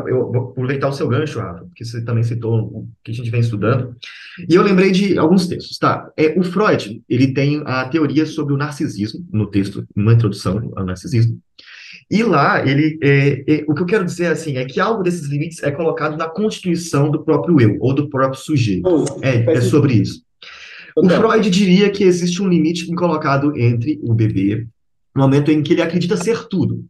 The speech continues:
Speaker 1: Então, se a gente nasce acreditando ser tudo, ser
Speaker 2: Uhum.
Speaker 1: completamente tudo, os limites são colocados a partir do momento que algo, ou internamente, ou, <clears throat> ex-, ou, ou externamente, ou internamente, se pressionam. Então, todo limite é, é, é um, é um,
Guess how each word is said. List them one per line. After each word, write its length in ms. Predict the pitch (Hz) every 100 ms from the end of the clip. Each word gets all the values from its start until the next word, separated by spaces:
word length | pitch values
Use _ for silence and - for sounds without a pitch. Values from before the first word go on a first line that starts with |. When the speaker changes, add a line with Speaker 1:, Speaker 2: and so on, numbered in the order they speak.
| -
Speaker 1:
Então, 220 | 175 226
se 120 | 233
a 40 | 214
gente 220 | 226 226
nasce 260 | 147 113 139
acreditando 420 | 147 - 160 156
ser 360 | - 180 -
tudo, 320 | 185 196 - - - - 147
ser 260 | - 190
Speaker 2:
Uhum. 60 | 202
Speaker 1:
completamente 600 | 170 139 147 120 117 -
tudo, 380 | 156 156 - - _ - - - -
os 160 | 147 151
limites 260 | 170 180 -
são 160 | 185
colocados 680 | 175 180 160 151 156 - - -
a 80 | -
partir 320 | 160 143 175
do 140 | 180
momento 340 | 170 147 160 151
que 160 | 139
algo, 540 | 156 127 151 185 185 - _
ou 200 | 147 151
internamente, 640 | 147 135 135 107 82 87 - -
ou, 380 | 143 - - - -
<clears throat> 400 | - 117 - -
ex-, 260 | 117 117 -
ou, 320 | 127 170 175 165
ou 140 | 170
externamente, 500 | 170 139 135 113 113
ou 40 | 127
internamente, 440 | 139 151 151 143
se 120 | -
pressionam. 600 | - 202 - 170 127 - - - - -
Então, 320 | 143 190 208
todo 280 | - 240 240
limite 360 | 220 180 - 202
é, 140 | -
é, 280 | 143 147 143
é 80 | 135
um, 180 | 156 151
é 80 | 131
um, 420 | 143 143 135 131